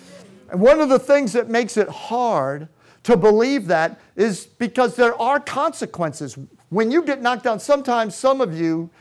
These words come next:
get stuff and gets knocked out, and you get back up, but it doesn't get up with you. And you really didn't need it in the first place. It was probably some of that chaff got knocked off your life. But the fact that there are consequences,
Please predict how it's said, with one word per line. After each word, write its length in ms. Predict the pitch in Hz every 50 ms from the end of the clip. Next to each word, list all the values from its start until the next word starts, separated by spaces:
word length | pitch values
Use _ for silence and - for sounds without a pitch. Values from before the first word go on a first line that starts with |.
| _ _ -
get 160 | 185 180 -
stuff 540 | - - _ - - - - 269 254 254 -
and 120 | 190 156
gets 240 | 139 180 175 180 -
knocked 300 | 180 180 160 160 160 -
out, 340 | 208 240 269 202 - - _ _ _ _ _ _ _ _ -
and 280 | 190 190 185 170 - - -
you 340 | 147 151 156 180 302 339 294
get 220 | - 262 233 165
back 280 | 220 220 196 - - 214
up, 180 | 226 220 -
but 140 | - 180 180
it 100 | 240 233
doesn't 300 | - 214 180 160 190 156
get 180 | - 196 190 180
up 160 | 180 175 180
with 260 | 214 254 294 285 -
you. 220 | 202 160 - - _ _ _ _ _ _ _ _ _ _ _ _ -
And 160 | - 196 214
you 120 | 208 220 214
really 300 | 190 190 175 170 165 160
didn't 220 | 151 160 - 160
need 180 | 156 160 160 160
it 80 | 175
in 60 | - 180
the 60 | 165
first 320 | - - 233 254 247 -
place. 260 | - 156 135 120 -
It 40 | 156
was 100 | 143 120
probably 280 | - - 156 143 131 135
some 220 | - - 156 147
of 60 | 147
that 200 | 139 156 147 -
chaff 460 | - - 214 214 240 220 - - - _ _ _ _ _
got 240 | - 160 151 - -
knocked 260 | 151 151 151 151 -
off 280 | 170 165 160 170 170 -
your 120 | 190 185
life. 460 | 190 196 202 226 247 208 139 - - _ _ _ _ _ _ _ _ _ _ _ _ _ _ _ _ _ 220 240 269 285 277 262 _ _ _ _ _ _ _ _ _ _ _ _ _ _ _ _ _ _ _ _ _ _ _ -
But 160 | 220 226 226
the 80 | 233 214
fact 380 | 220 - 277 277 311 311 311
that 160 | 277 233 - -
there 160 | 254 247 254
are 160 | 240 220 208
consequences, 1120 | - - 226 233 262 254 - 254 - - - 196 160 151 - - 151 - - - - -